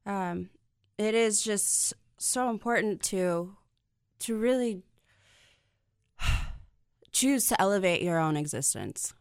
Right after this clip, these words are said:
to really understand where you're coming from and why,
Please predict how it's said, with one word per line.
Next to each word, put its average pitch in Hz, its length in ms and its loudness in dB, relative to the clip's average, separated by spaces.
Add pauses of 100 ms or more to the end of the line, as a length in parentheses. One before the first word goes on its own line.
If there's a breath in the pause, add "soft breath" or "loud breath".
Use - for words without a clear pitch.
(640)
to 202 160 0
really 202 460 2
understand 170 760 2 (500 loud breath)
where 214 300 6
you're 214 100 4
coming 190 360 0
from 180 220 0
and 165 160 2
why, 156 460 2